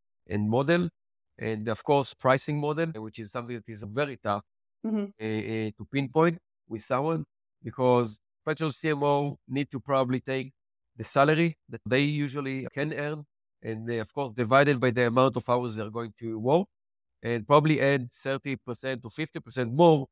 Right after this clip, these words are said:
Speaker 1: because they have their own expenses, and of course, they're not working full time. So each hour will be probably more, uh, expensive than a regular,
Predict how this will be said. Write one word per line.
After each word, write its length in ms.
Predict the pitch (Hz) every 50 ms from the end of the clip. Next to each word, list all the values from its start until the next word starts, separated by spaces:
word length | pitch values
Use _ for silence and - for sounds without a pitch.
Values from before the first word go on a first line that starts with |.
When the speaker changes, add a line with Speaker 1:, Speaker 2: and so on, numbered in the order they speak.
| _ _ _ _
Speaker 1:
because 320 | _ - - 127 127 120 104 -
they 140 | 143 135 135
have 120 | 139 135
their 160 | 117 135 131
own 180 | 123 131 135 127
expenses, 600 | 123 - - - 143 139 123 131 131 127 120 110
and 100 | 117 110
of 120 | 120 -
course, 160 | _ 131 120 107
they're 100 | 113 107
not 160 | 117 123 123
working 380 | - 123 123 113 - - 117 110
full 220 | - _ 120 117 110 -
time. 220 | 160 151 127 107
So 140 | - - 101
each 200 | 123 123 - -
hour 280 | 127 131 131 123 120 113
will 200 | 113 117 110 104
be 160 | 104 120 113
probably 500 | - 117 110 107 104 107 110 107 107 - _ _ _ _ _ _ _ _
more, 360 | - 113 120 127 123 120 117 -
uh, 420 | - 113 110 110 107 107 107 107 104 -
expensive 680 | 107 107 - _ _ 147 156 151 - - 123 117 110 104
than 180 | 110 113 107 107
a 100 | 110 104
regular, 480 | 104 113 123 110 110 110 107 104 104